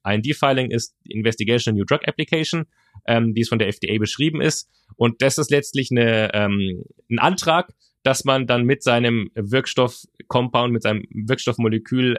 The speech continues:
äh, dann wirklich auch klinische Versuche im Menschen durchführen kann. Und wenn man eben dieses I N D-Filing approved bekommt, dann, äh, darf man eben in die Klinik gehen. Das heißt, dann darf man mit seiner Phase eins erstmals an, an gesunden Probanden,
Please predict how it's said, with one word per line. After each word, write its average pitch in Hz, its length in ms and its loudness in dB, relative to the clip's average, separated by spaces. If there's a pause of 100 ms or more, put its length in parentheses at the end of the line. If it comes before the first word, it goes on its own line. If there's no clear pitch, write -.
(120)
äh, 107 360 2
dann 104 260 -2
wirklich 113 340 -8
auch 107 280 -2
klinische 117 360 0
Versuche 104 380 -4
im 92 120 -8
Menschen 82 340 -8
durchführen - 360 -14
kann. - 140 -12 (420)
Und 101 200 -4
wenn 113 120 4
man 107 180 2
eben 107 340 -2
dieses 123 500 -2 (120)
I 104 60 2
N 113 60 2
D-Filing 110 360 -2
approved 196 300 -2
bekommt, 175 440 0
dann, 127 360 0 (380)
äh, 113 220 2
darf 110 220 0
man 101 120 -2
eben 104 160 0
in 95 80 -2
die 92 100 -2
Klinik 196 300 2
gehen. 156 160 2
Das 127 140 0
heißt, 113 140 -2
dann 107 100 0
darf 101 200 0
man 90 160 -4
mit 95 120 -10
seiner 90 200 -4
Phase 95 280 -2
eins 117 260 -2
erstmals 101 600 -2
an, 90 300 -8
an 98 120 -14
gesunden 151 400 -4
Probanden, 127 680 -2